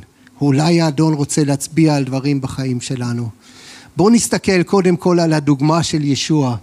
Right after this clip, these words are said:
הוא זה שבאמת נתן לנו דוגמה בזה, שהוא היה בעיני העולם פראייר, נכון? הוא זה שכל מה שהגיע לו, הוא ויתר לטובתנו,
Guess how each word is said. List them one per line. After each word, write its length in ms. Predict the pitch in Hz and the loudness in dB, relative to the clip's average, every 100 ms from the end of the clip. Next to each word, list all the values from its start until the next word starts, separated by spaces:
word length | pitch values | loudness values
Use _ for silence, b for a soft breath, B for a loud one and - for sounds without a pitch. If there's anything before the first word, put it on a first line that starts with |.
| b b b b b | b b b b b
הוא 240 | 175 214 | 2 4
זה 240 | 170 196 269 | 6 4 4
שבאמת 720 | - 147 156 156 185 196 - | 2 0 0 0 0 -2 -2
נתן 320 | 170 185 175 | -2 0 0
לנו 200 | 170 160 | 0 -2
דוגמה 420 | 151 143 151 151 | -2 0 0 0
בזה, 360 | 147 131 135 113 | -2 -2 -2 -2
שהוא 560 | - 147 170 208 185 - b b b b b b - | -2 2 4 4 2 -2 b b b b b b -4
היה 260 | 135 170 165 | 0 0 0
בעיני 440 | 160 151 156 156 | 0 2 2 0
העולם 460 | 151 143 139 151 135 | 0 2 2 0 -2
פראייר, 420 | - 143 139 120 | -4 -2 0 -2
נכון? 460 | 113 117 151 160 143 - _ B B B - | -4 -4 0 0 -2 -10 _ B B B 0
הוא 360 | 180 190 190 - | 2 2 0 -4
זה 260 | 131 165 175 | 0 2 2
שכל 1500 | - 165 151 139 110 - - - - - _ - - 202 220 | 0 0 0 -2 -4 -16 -20 -20 -20 -20 _ -20 -4 0 2
מה 140 | 214 214 | 2 2
שהגיע 580 | 202 170 156 180 208 | 2 2 0 0 2
לו, 300 | 180 180 190 - - | 2 2 0 -2 -2
הוא 120 | 143 | 0
ויתר 420 | 151 - 196 190 143 95 _ _ _ | 0 0 0 2 -2 -6 _ _ _
לטובתנו, 840 | 131 - 165 156 156 - 180 190 | -6 -2 -2 0 -2 -2 -2 -2